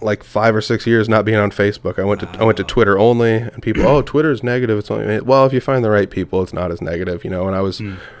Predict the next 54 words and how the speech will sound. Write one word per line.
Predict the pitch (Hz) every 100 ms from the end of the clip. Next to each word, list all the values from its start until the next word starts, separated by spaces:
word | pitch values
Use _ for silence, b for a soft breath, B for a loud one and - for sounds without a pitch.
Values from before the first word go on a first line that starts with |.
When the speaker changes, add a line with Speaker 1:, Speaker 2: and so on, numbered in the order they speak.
| B B
Speaker 1:
I | 123
was | 127
a | 113
really | 131
big | 117 113
fan | - 113 110
of, | 104 107
uh, | 98 92 95
the | - 113 123
independent | 131 117 127 117 -
promo-, | 113 110 - - -
uh, | 104 98 92
professional | - 110 110 104 87
wrestling | 95 110 113 110
scene | 104 113 110
around | 104 98
Iowa | 95 95 98 95
in | 98
the |
Midwest. | 98 98 98 98 -
So | 104
I | 101
was | 98 104
really | 107
big | 95 101 98
into | 95
following | - 101 98 95
those | 95 95
guys | - 95
and | 95
see | 92 101
what | 90
they | 98
were | 92
doing | 92 92
every | 90 90
week | 90 90 90
and | 95
where | 92
they | 90
were | 90
going. | 90 90 87 87
And | 90
I | 92
would | 95
travel | - 95 92 92
a |
lot | 92 92 92
to |
go | 101 92
see | - 95
'em | 90
and | 87
stuff. | - 92